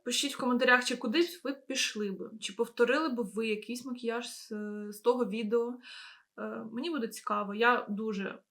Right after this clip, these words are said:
люблю читати коментарі, вони мені дуже піднімають настрій, і кожен коментар, я просто, я така сижу, і така дивлюсь на телефон, і така, кайф, дякую вам.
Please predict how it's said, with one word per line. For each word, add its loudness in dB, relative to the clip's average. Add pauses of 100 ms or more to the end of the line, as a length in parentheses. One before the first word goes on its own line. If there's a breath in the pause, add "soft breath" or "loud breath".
(120)
люблю -2
читати -4
коментарі, -2
вони 0
мені -2
дуже -2
піднімають -2
настрій, 4 (100)
і -4 (120)
кожен 4
коментар, 2
я 0
просто, -6
я -6
така -8
сижу, -6
і -8
така -10 (800)
дивлюсь -4
на -4
телефон, 0
і -12
така, -14 (500)
кайф, -2 (180)
дякую 0
вам. 6